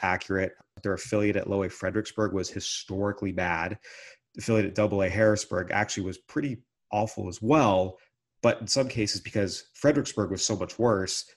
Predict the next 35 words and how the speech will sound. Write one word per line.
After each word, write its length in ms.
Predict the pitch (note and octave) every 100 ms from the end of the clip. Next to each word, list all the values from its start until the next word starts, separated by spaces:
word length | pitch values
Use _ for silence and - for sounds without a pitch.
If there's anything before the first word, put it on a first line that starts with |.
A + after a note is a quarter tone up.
| _
they 120 | G#2+
got 160 | G#2+ G2
overlooked 460 | G2 F#2 G2+ G2+
a 20 |
little 200 | F#2+ G2
bit. 280 | F#2+ G2 G2 -
Uh, 140 | F#2
talking 400 | - - A2 A2
to 80 | G2
scouts 400 | - G#2 G2 -
who 80 | F#2+
were 80 |
watching 540 | F2+ F#2 F#2 G#2 F2+ F#2+ - - -
the 60 | -
triple 300 | - A#2+ G2
A 80 | F2+
Syracuse 520 | - B2 A2+ - G#2
team, 460 | - A#2 A2 G#2+ G2
it 120 | F#2
was 140 | F2+
pretty 200 | - G#2+
consistent 480 | - F2+ F#2+ - G#2
that 140 | G2
there 80 | F2+
was 100 | F#2
just 200 | F#2 - F#2+
nothing 360 | G2 - F#2
there. 200 | F#2+ F2+
Prospect 520 | - G2+ G2+ - G#2
talent-wise, 640 | - G#2+ G2+ G2 G2 G2 G2
Carter 320 | - G2+ F#2+
Kieboom 440 | F#2 - G2 F#2+
and 160 | F#2+ F2+
Luis 200 | F#2 F2+
Garcia 640 | - F#2 - G2+ G2 F#2+